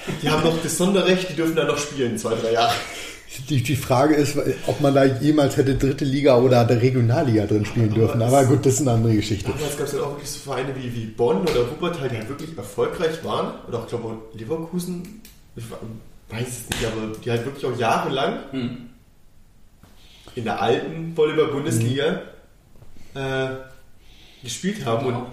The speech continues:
Speaker 1: erfolgreich waren.
Speaker 3: Ja, ja,
Speaker 1: Ja?
Speaker 3: genau.
Speaker 2: Ja, ähm, dann nehme ich jetzt mal, äh, den, die nächste Frage. Dein ehemaliger Verein,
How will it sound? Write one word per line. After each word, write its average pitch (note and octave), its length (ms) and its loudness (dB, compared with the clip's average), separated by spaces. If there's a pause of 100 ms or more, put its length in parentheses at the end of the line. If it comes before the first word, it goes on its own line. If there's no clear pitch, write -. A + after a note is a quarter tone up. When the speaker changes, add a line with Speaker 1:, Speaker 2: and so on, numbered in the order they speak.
(120)
Speaker 1:
erfolgreich A#2 600 -2
waren. G#2 220 -8 (100)
Speaker 3:
Ja, A#2+ 80 -10
ja, A#2+ 260 -10
Speaker 1:
Ja? B2+ 220 -8
Speaker 3:
genau. A#2+ 120 -10 (1600)
Speaker 2:
Ja, B2+ 460 4
ähm, E3 640 6
dann D#3 340 4
nehme D#3+ 240 4
ich E3+ 80 -2
jetzt E3+ 200 0
mal, D3+ 260 6
äh, C3+ 400 4
den, A#2+ 560 -2
die B2 120 -2
nächste C3+ 340 0
Frage. A2 400 -2 (800)
Dein A#2+ 460 2
ehemaliger C#3 380 6
Verein, B2 480 -2